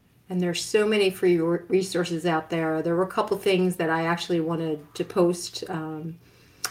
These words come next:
back in my home office that kinda will help me keep that positive mindset and start to build my team. And I hope listeners, if you're out there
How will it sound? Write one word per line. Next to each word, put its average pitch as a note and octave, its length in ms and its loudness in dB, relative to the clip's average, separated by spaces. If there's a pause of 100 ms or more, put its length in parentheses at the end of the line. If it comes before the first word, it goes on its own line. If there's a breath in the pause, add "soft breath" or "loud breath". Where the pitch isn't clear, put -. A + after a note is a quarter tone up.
back E3+ 180 -2
in F3+ 100 2
my F3 120 4
home F3+ 280 2
office D#3 480 -2
that - 240 -4
kinda E3+ 240 0
will E3+ 80 0
help F3 280 -2
me E3 480 -2
keep E4 260 2
that - 220 4
positive F3+ 440 6
mindset E3+ 840 -2
and E3 340 -4 (320 soft breath)
start F3 380 0
to F3+ 80 -2
build F#3 280 6
my E3+ 240 2
team. E3 800 -4 (160)
And E3 180 -8
I E3+ 60 -6
hope F3+ 340 -4
listeners, F3+ 600 0
if F3 120 -6
you're F3+ 160 2
out F3 220 -2
there E3+ 460 0